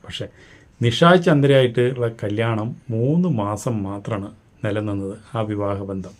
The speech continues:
അപ്പോൾ നിഷാ ചന്ദ്രൻ്റെ ഇപ്പോഴത്തെ ജീവിതം എങ്ങനെയാണെന്ന് അറിയണ്ടേ? നിഷാ ചന്ദ്ര എന്ന് പറഞ്ഞു കഴിഞ്ഞാൽ ശരിക്കും പറഞ്ഞാൽ തിരുവനന്തപുരത്തുകാരനാണ്. അപ്പോൾ ആ ഇപ്പം നിഷാ ചന്ദ്ര എന്ന് പറഞ്ഞു കഴിഞ്ഞാൽ നമ്മുടെ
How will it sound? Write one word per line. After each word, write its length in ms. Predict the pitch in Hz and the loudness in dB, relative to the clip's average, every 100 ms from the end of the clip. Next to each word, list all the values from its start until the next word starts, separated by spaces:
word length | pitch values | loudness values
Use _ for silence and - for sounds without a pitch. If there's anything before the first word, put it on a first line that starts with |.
| _ _ _ _ _ _ _ _ | _ _ _ _ _ _ _ _
അപ്പോൾ 200 | 113 117 - - _ _ _ _ _ - | -2 -2 -2 -10 _ _ _ _ _ -4
നിഷാ 240 | 120 - 170 180 | 0 4 6 6
ചന്ദ്രൻ്റെ 340 | 151 143 135 127 | 6 6 4 2
ഇപ്പോഴത്തെ 340 | - 147 170 135 | 4 4 4 2
ജീവിതം 380 | 117 110 117 117 - 120 | 2 2 2 0 -4 -2
എങ്ങനെയാണെന്ന് 420 | 117 117 113 107 | 0 0 0 0
അറിയണ്ടേ? 300 | 101 95 90 - _ _ _ 113 | -2 -6 -12 -20 _ _ _ -4
നിഷാ 240 | - 160 165 | 4 4 4
ചന്ദ്ര 200 | 151 135 131 | 4 4 4
എന്ന് 100 | 127 | 2
പറഞ്ഞു 160 | 120 113 | 2 0
കഴിഞ്ഞാൽ 160 | 113 117 | -2 -4
ശരിക്കും 220 | 113 120 | 0 0
പറഞ്ഞാൽ 180 | 117 117 117 | 2 0 0
തിരുവനന്തപുരത്തുകാരനാണ്. 640 | 107 104 98 107 104 92 - _ _ _ _ _ _ _ _ - | -2 -2 -4 -4 -4 -6 -14 _ _ _ _ _ _ _ _ 0
അപ്പോൾ 140 | 135 135 | 4 4
ആ 20 | 147 180 - - | 4 0 -12 0
ഇപ്പം 200 | - 143 | 4 6
നിഷാ 200 | 120 139 135 | 4 2 2
ചന്ദ്ര 200 | 131 123 120 | 4 4 4
എന്ന് 100 | 120 | 4
പറഞ്ഞു 180 | 113 113 | 2 -2
കഴിഞ്ഞാൽ 200 | 113 147 190 _ - | -4 -6 -12 _ -8
നമ്മുടെ 240 | 110 104 | -6 -6